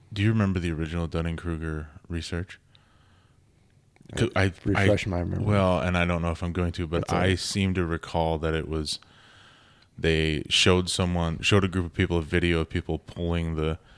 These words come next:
Speaker 1: tablecloth
Speaker 2: Mm.
Speaker 1: off the table, and then, like, the glasses and stuff
Speaker 2: Mm-hmm.
Speaker 1: staying where it
Speaker 2: Yeah.
Speaker 1: was. And you see it, and it looks incredibly easy. So you go, "Oh yeah,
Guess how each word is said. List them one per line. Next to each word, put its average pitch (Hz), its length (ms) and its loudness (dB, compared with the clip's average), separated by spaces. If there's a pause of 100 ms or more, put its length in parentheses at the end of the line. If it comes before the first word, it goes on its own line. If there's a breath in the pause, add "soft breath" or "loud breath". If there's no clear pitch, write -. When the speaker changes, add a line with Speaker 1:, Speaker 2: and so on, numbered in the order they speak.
(760 soft breath)
Speaker 1:
tablecloth 82 760 -2
Speaker 2:
Mm. 92 220 -10 (200)
Speaker 1:
off 85 240 -2
the - 60 -10
table, 87 520 -2 (160)
and 82 180 -4
then, 78 180 -4
like, 76 240 -8
the 76 140 -6 (120)
glasses 78 520 -4
and 82 100 -6
stuff 82 240 -4
Speaker 2:
Mm-hmm. 90 120 -2
Speaker 1:
staying 80 420 -2
where 80 120 -2
it - 120 -4
Speaker 2:
Yeah. 76 140 -2
Speaker 1:
was. 95 240 -2 (680 loud breath)
And 78 220 -4
you 78 120 -4
see 104 260 4
it, 85 180 4
and 85 140 -4
it - 80 -10
looks 78 180 -8
incredibly 80 500 0
easy. 85 440 -2 (140)
So - 160 -4
you 80 60 -2
go, 87 200 0
"Oh 156 160 4
yeah, 82 300 -2